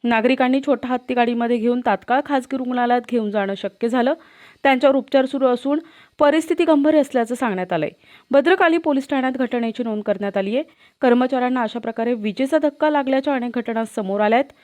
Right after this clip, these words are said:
त्यांच्याकडून योग्य ती खबरदारी घेतली जात नाही की कार्यालयाकडून आवश्यक ती साधन सामुग्री उपलब्ध होत नाही, असा प्रश्न यावेळी नागरिकांकडून करण्यात आलाय.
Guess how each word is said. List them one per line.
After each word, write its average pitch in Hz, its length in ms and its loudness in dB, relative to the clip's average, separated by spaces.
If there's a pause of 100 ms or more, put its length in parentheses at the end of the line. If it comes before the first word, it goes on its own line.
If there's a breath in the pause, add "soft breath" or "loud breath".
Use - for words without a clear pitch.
(320 soft breath)
त्यांच्याकडून 302 600 2
योग्य 233 220 0
ती 240 140 -4
खबरदारी 226 500 2
घेतली 233 380 -2
जात 392 280 2
नाही 240 300 -2 (320 loud breath)
की 349 80 2
कार्यालयाकडून 330 880 4
आवश्यक 240 480 0
ती 285 80 -2
साधन 247 360 0
सामुग्री 294 460 -2
उपलब्ध 214 380 -4
होत 208 300 -2
नाही, 208 320 -4 (400 soft breath)
असा 269 220 0
प्रश्न 247 500 -2 (340 soft breath)
यावेळी 294 320 4
नागरिकांकडून 262 760 0
करण्यात 180 360 -2
आलाय. 160 200 -2